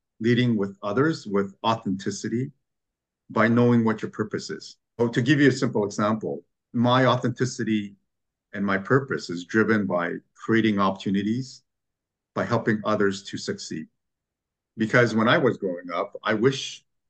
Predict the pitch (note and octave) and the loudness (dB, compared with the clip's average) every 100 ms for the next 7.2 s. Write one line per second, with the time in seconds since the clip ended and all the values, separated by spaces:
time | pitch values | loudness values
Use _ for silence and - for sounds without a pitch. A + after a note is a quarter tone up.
0 | - A2+ G#2 G#2+ A2 C3 A2 F2+ E2 E2 | -2 0 2 0 2 0 0 -2 -6 -10
1 | E2 E2+ E2+ - F#2 E2 - D#2 - - | -12 -14 -16 -6 -6 -4 -6 -8 -8 -10
2 | D#2 - - - _ _ _ _ A#2 A2 | -12 -12 -18 -20 _ _ _ _ 0 2
3 | A2 G#2+ G#2 A#2+ A2+ A2 A2 G#2+ - _ | 4 2 0 -2 0 0 0 -2 -6 _
4 | _ _ _ - - B2+ A#2 G#2+ B2 A2+ | _ _ _ -16 -2 0 2 2 2 2
5 | F2 E2 - - _ _ _ _ _ _ | 0 -6 -12 -20 _ _ _ _ _ _
6 | B2+ B2 A2+ A2+ A2 A2 - F#2+ - B2 | 2 2 2 2 2 0 -4 -8 -2 -2
7 | F2 G#2+ | -2 -8